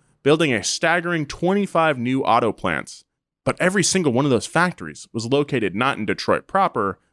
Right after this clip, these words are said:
but the suburbs. While the white unemployment rate was stable at six percent, by the nineteen fifties, fifteen point nine percent of black Detroiters were unemployed. Even when black workers could get jobs, they were often given the most dangerous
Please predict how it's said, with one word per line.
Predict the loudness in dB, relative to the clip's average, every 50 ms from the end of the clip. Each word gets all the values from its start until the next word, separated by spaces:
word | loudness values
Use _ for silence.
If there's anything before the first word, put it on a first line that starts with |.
| _ _ 0
but | 0 0 0 -2 -4
the | -6
suburbs. | -2 2 4 4 4 2 0 -8 -8 -12 -20 -20 _ _ _ _ _ _ _ _ _ _
While | 0 2 2 4
the | 2 2
white | 2 2 2 2 2 0
unemployment | 0 0 0 0 -2 -2 0 2 2 2 2 0 0
rate | 2 2 2 2
was | 0 -2 -2 -2
stable | -4 -2 0 0 2 2 2 2
at | 0 0
six | 0 -2 -2 -2 -2
percent, | -2 -4 -2 0 2 2 2 2 -2 -4 _ _ _ _ _ _ _ 0
by | 0 2
the | 2 2
nineteen | 0 0 0 0 -2 -2
fifties, | 0 0 0 0 2 0 0 0 -2 -4 -6 -12 _ _ _ _ _ _ _
fifteen | 2 2 2 4 2 0 0 0
point | 0 0 0 0 2
nine | 2 2 2 0
percent | -2 -2 -2 0 2 2
of | 2 2
black | 2 2 2 0 -2
Detroiters | -8 -4 2 2 2 4 2 0 -2
were | -2 -2
unemployed. | -2 -2 -4 -4 0 2 2 2 2 -2 -10 _ _ _ _ _ _ _ _ _ _ _ _ _ _ _
Even | -4 -2 0 2
when | 2 2 0 2
black | 2 2 2 2 0 0
workers | -2 -2 0 0 0 -2 -2
could | -4 -4 -4 -2 0
get | 2 0 0 0
jobs, | 0 0 2 2 2 2 0 -2 -10 _ _ _ _ _ _
they | -2
were | -2 0 2 2
often | 2 2 2 0 -2 -2
given | 0 2 2 2 2 2 2
the | 2
most | 2 2 2 2 0 -2 -2
dangerous | 0 0 2 2 0 0 0 0 0 0 -2